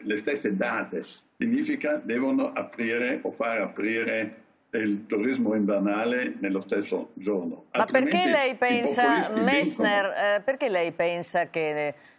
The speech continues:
Speaker 2: eh, dovrebbero restare chiusi per il momento gli impianti sciistici?
Speaker 1: Anche lì sono scettico. Secondo me a Natale e al cambio anno nelle montagne delle Alpi c'è meno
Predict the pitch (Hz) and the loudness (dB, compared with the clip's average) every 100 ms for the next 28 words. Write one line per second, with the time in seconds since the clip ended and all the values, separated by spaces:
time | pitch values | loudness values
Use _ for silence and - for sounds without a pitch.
0 | - 135 139 139 135 139 147 143 147 139 | -8 -2 0 0 0 -2 0 0 0 -2
1 | 139 139 139 - 143 135 123 127 131 127 | -2 -4 -4 -6 -6 -6 -6 -6 -6 -4
2 | 131 127 127 120 - 123 120 120 120 120 | -4 -4 -6 -8 -4 -2 -2 -4 -6 -4
3 | 131 123 127 - 117 117 - - 117 - | -4 -4 -8 -8 -8 -10 -12 -14 -14 -16
4 | _ _ _ _ _ _ _ - 147 151 | _ _ _ _ _ _ _ -6 -2 0
5 | 143 196 190 139 110 - 147 - 127 104 | 0 -2 0 0 0 0 -4 -4 -8 -6
6 | - - 156 143 123 135 - - 104 98 | -4 -2 -2 0 0 0 -2 -2 0 0
7 | 95 123 127 107 - _ 98 90 95 - | 0 -2 -2 -2 -6 _ -6 -4 -4 -4
8 | 110 101 95 98 - - 101 92 92 117 | 0 0 0 -4 -6 -4 -2 -2 -4 -2
9 | 120 104 95 101 123 156 156 - _ _ | -2 0 0 2 2 0 -4 -10 _ _
10 | _ 120 113 120 120 104 107 104 127 147 | _ -4 0 0 0 2 2 0 0 0
11 | 156 143 131 - 107 101 101 101 104 151 | 0 0 0 -4 -4 -2 0 0 0 -2
12 | 156 151 156 - 117 107 117 160 185 190 | -2 -2 -2 -2 0 2 0 -2 -2 0
13 | - | -2